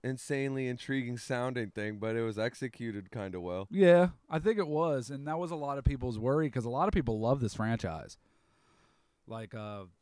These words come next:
Speaker 2: old heads.
Speaker 1: There's a lot
Speaker 2: Like,
Speaker 1: of stands
Speaker 2: di-,
Speaker 1: for it.
Speaker 2: dinosaurs, that you call 'em.
Speaker 1: <laughs> All you old fucks out there.
Speaker 2: <laughs> Nah, but seriously,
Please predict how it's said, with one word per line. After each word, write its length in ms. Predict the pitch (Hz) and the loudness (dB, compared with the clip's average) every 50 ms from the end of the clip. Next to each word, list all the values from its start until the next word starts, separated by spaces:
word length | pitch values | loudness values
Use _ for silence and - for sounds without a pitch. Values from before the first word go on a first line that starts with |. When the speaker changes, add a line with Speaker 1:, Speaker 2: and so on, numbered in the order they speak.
| _ _ - | _ _ -10
Speaker 2:
old 220 | 120 117 123 120 | -8 -8 -6 -6
heads. 380 | 120 107 92 82 78 - - - | -6 -8 -10 -10 -14 -18 -18 -12
Speaker 1:
There's 120 | - 107 110 | -8 -4 0
a 40 | |
lot 60 | 113 110 | 0 2
Speaker 2:
Like, 80 | 110 110 | 2 0
Speaker 1:
of 60 | 113 | -2
stands 400 | - - 139 139 143 147 143 123 - | -2 2 4 6 6 6 6 4 0
Speaker 2:
di-, 20 | |
Speaker 1:
for 260 | - 127 120 123 127 123 | -4 -2 -2 0 0 2
it. 40 | 123 | 4
Speaker 2:
dinosaurs, 760 | 127 127 127 131 131 120 - 110 101 95 87 87 - - - _ _ _ _ _ _ _ - | 6 6 8 8 6 6 4 0 -4 -4 -4 -6 -10 -14 -20 _ _ _ _ _ _ _ -12
that 160 | - 107 104 | -10 -8 -6
you 120 | 101 101 95 | -4 -6 -6
call 360 | - 101 95 92 92 90 92 101 - - _ _ _ _ _ _ _ _ - | -6 -6 -8 -8 -8 -10 -12 -14 -18 -20 _ _ _ _ _ _ _ _ -20
'em. 60 | - | -20
Speaker 1:
<laughs> 1160 | - - - - - _ _ _ _ _ _ _ _ _ _ _ _ _ _ _ - - - - - _ - _ | -20 -20 -20 -20 -20 _ _ _ _ _ _ _ _ _ _ _ _ _ _ _ -12 -8 -8 -8 -8 _ -14 _
All 140 | - 113 117 | -4 -2 -2
you 140 | 117 113 113 | 0 0 0
old 260 | 110 110 110 113 113 - | 0 0 0 0 -2 -4
fucks 400 | - - 117 101 117 - - - | -2 0 2 2 0 0 -4 -2
out 180 | 113 110 156 - - | 0 0 0 2 4
there. 240 | - 302 - 123 120 262 285 - - - 208 190 | 6 6 6 4 2 -4 -6 -6 -8 -10 -14 -14
Speaker 2:
<laughs> 20 | - _ _ _ - - - _ _ _ _ - - _ - - - - _ _ _ - _ _ _ _ _ - 277 269 302 330 339 320 277 254 220 - - | -14 _ _ _ -20 -20 -20 _ _ _ _ -20 -20 _ -20 -16 -16 -16 _ _ _ -20 _ _ _ _ _ -12 -12 -10 -10 -12 -12 -12 -12 -10 -12 -10 -4
Nah, 320 | 139 143 147 135 127 120 117 | 0 2 2 2 2 2 0
but 160 | 117 123 123 | 0 -2 -2
seriously, 540 | - - 127 120 117 117 - 117 110 107 | 0 0 0 2 0 0 0 0 0 0